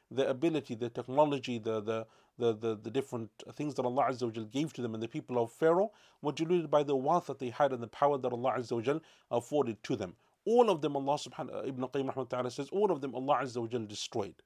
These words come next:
To show that a pers-, to show that a person, to show to a person that these things are not in the sight of Allah Azza wa Jal,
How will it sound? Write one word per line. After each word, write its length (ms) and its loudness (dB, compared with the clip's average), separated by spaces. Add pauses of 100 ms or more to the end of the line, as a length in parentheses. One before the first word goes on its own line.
(520)
To 80 -4
show 240 0
that 140 6
a 60 2
pers-, 520 -4
to 120 -12
show 240 0
that 140 0
a 80 2
person, 480 -4 (320)
to 80 -8
show 240 4
to 200 -2
a 60 0
person 400 0
that 200 -6
these 300 -4
things 440 -2
are 80 -4
not 160 2
in 80 -4
the 80 -4
sight 260 -6
of 100 -6
Allah 280 2
Azza 200 -2
wa 80 0
Jal, 220 -2